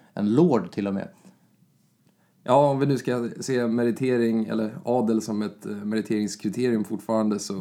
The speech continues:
Speaker 2: så
Speaker 1: I,
Speaker 2: är det en
Speaker 1: vadå, i,
Speaker 2: absolut
Speaker 1: i England är det ju
Speaker 2: imponerande rapport.
Speaker 1: Ja, nej,
Speaker 2: Eh.
Speaker 1: men i England är det ju fortfarande en typ av merito-, meritokratisk, eh, personer som har gjort samhället en tjänst kan ju bli lordade utan att, eh, man för den sakens skull ska ha, vara buren, eller väl, vad heter det?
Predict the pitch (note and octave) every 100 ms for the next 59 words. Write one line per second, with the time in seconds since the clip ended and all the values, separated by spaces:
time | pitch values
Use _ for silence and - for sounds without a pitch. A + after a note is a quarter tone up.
0 | F2+ C#3 A#2+ A2 A2 A#2+ G#2+ G#2+ B2 A#2
1 | - - A#2 G2 - D#3+ A#2+ A#2+ A#2 A2+
2 | A2+ G#2+ - G#2+ - A2+ A2 G#2+ G#2 G#2
3 | G2+ G2 F#2+ A#2+ E3 A#2 A#2 F3 F3 D3
4 | G#2+ G2+ F#2+ - G2+ G2+ G2 G2+ G2 -
5 | A#2 G#2+ G#2 G#2+ - G2 - G2 - -
6 | G#2 - E2 - _ _ - - _ -
7 | B2 A#2 A2+ A#2 A2+ A2+ A2+ - C#3 C#3+
8 | A2+ G#2 A#2+ A2+ D#3 C3 - - G#2 G#2
9 | G#2+ G2+ A2 G2 G#2 G#2 G#2 G2+ G#2+ G#2
10 | - G#2+ G#2 G2+ G2+ - - _ - G#2+
11 | G#2 G#2 G#2 G2+ - G2+ - G#2+ G#2 G2+
12 | G2+ - - - - _ A2+ G#2 G#2 -
13 | - A2+ C#3 A2+ A#2 B2 G#2 G2 A#2 G#2
14 | G#2 A#2 G2+ G2 G#2 C3 - G#2